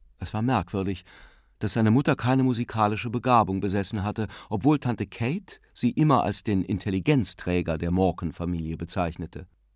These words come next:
Sie und Julia schienen immer ein wenig stolz auf ihre ernste und matronenhafte Schwester gewesen zu sein.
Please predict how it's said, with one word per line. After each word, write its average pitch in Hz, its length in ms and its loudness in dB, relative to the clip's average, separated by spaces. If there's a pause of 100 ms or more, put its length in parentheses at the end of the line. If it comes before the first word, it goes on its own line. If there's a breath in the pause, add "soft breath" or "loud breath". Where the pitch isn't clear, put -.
(520 loud breath)
Sie 196 180 4
und 202 160 4
Julia 151 460 4
schienen 127 320 2
immer 123 220 2
ein 104 120 0
wenig 113 260 0
stolz - 640 0
auf 92 200 -6
ihre 95 240 -4
ernste 107 460 0
und 85 120 -2
matronenhafte 95 800 -2
Schwester 101 340 -4
gewesen 92 380 -4
zu 104 120 -8
sein. 95 380 -2